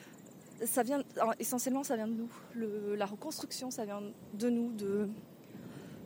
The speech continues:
de ce qu'on décide de faire ou de ne pas faire. Et, euh, et en fait, toutes les, tout est en nous, en fait. Tout est en nous. Et c'est une phrase que j'ai énormément entendue quand j'étais vraiment pas bien. Comme de nombreuses phrases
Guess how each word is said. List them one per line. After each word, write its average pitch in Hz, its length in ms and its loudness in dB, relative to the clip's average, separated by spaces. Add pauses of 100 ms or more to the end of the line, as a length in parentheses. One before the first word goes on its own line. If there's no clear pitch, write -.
de 240 60 -2
ce - 100 2
qu'on 254 120 4
décide 240 420 4
de 233 80 2
faire 277 640 8 (100)
ou 214 100 -2
de 202 140 8
ne 190 60 2
pas 208 160 6
faire. 302 360 4 (1200)
Et, 220 220 8
euh, 196 880 6 (100)
et 190 60 8
en 202 60 6
fait, 330 100 4
toutes - 240 2
les, 254 240 8
tout 370 220 4
est 339 100 6
en 277 100 6
nous, 294 160 4
en 233 80 8
fait. 202 300 0 (240)
Tout 302 180 0
est 262 140 0
en 226 80 2
nous. 240 160 0 (460)
Et 226 420 6
c'est - 160 4
une 269 120 4
phrase 330 200 6
que 262 140 4
j'ai 226 600 4
énormément 269 380 6
entendue 262 320 4
quand 254 140 4
j'étais 220 220 4
vraiment 240 260 4
pas 240 120 4
bien. 214 220 4 (1000)
Comme 240 180 10
de 240 100 10
nombreuses 240 380 6
phrases 269 320 4